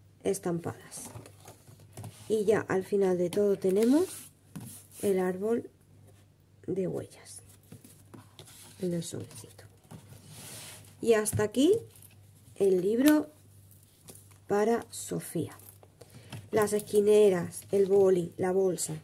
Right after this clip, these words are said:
la tinta, va todo, ¿vale? Todo va. No os lo enseño porque necesito grabar esto rápido. Todo lo tengo en el mismo lado. Nada,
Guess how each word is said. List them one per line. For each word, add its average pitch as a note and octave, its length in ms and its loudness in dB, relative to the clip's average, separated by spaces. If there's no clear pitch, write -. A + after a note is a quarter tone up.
la F3+ 100 -4
tinta, F3+ 420 0
va F#3 240 0
todo, E3 280 0
¿vale? A#3 220 -2
Todo G3 280 2
va. E3 140 -6
No G#3+ 140 2
os A3 80 4
lo G#3+ 80 2
enseño G#3+ 460 0
porque G3 240 -4
necesito F#3+ 460 -2
grabar F#3 240 0
esto F3 240 -4
rápido. A3+ 520 0
Todo G#3 260 2
lo G3 140 2
tengo G3 320 0
en F#3 80 0
el F3+ 100 0
mismo E3+ 320 -4
lado. C#4 380 0
Nada, F3 300 -4